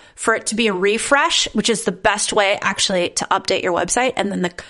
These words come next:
the new content just starts flowing through me about what I wanted to say. I always say, like, your website is like your C V or your resume for your business.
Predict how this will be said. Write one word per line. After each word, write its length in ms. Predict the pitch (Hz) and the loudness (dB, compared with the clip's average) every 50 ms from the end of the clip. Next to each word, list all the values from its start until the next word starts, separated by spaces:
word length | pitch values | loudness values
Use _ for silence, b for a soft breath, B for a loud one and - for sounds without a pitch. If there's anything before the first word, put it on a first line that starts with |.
| B B B _ | B B B _
the 100 | - 214 | 0 2
new 400 | 214 214 214 208 214 226 233 220 - - | 4 4 4 4 4 2 2 0 0 -2
content 480 | - - 196 185 196 - - 240 - | -2 0 0 0 0 0 -2 -4 -4
just 180 | - - 180 - | -4 -4 -4 -2
starts 300 | - 214 196 - - - | 0 -2 -2 -2 -4 -8
flowing 560 | - - - 185 180 180 202 208 214 214 202 | -6 -2 0 2 2 2 2 2 2 0 0
through 300 | - - - - 185 185 | -2 -4 -4 -4 -2 -2
me 320 | 196 220 240 269 294 311 B B B B B - | -2 -2 -2 -2 -2 -4 B B B B B -2
about 240 | 185 208 202 - 190 | 0 0 0 2 2
what 200 | 185 208 208 208 | 2 2 4 4
I 100 | 208 202 | 2 2
wanted 320 | 185 190 190 196 202 196 | 2 0 0 0 -2 -4
to 100 | - 208 | -4 -4
say. 600 | - - - 196 175 180 180 190 294 339 370 - - _ _ _ _ - | -2 -2 -2 0 0 0 2 2 0 -2 -4 -6 -14 _ _ _ _ 0
I 120 | 226 220 | 2 4
always 260 | 220 233 233 220 - | 4 4 2 2 2
say, 200 | - 226 208 214 | 2 2 2 2
like, 300 | 214 202 190 185 190 B B B B | 2 2 0 -2 -4 B B B B
your 140 | - 220 214 | 0 2 2
website 460 | 202 208 202 208 208 - - 233 220 | 4 4 2 2 2 0 0 0 2
is 140 | 214 214 214 | 0 0 0
like 160 | 208 196 190 | -2 -2 -2
your 120 | - 185 185 | -2 -2 -2
C 420 | - - - - 233 226 220 220 | -2 -2 0 0 0 2 0 0
V 360 | 185 202 202 202 214 220 233 - | 0 0 0 0 0 0 0 0
or 140 | - 208 202 | -2 -2 -2
your 220 | 185 185 196 190 | 0 0 0 0
resume 640 | 175 185 180 190 202 196 220 220 214 214 226 233 | 2 0 0 0 0 0 0 0 2 0 0 -2
for 160 | 226 - - 208 | -4 -2 -2 -2
your 120 | 185 185 | -2 0
business. 720 | 170 185 175 175 175 - 226 233 247 285 285 - - B | 0 0 0 0 0 0 0 0 0 0 -2 -4 -6 B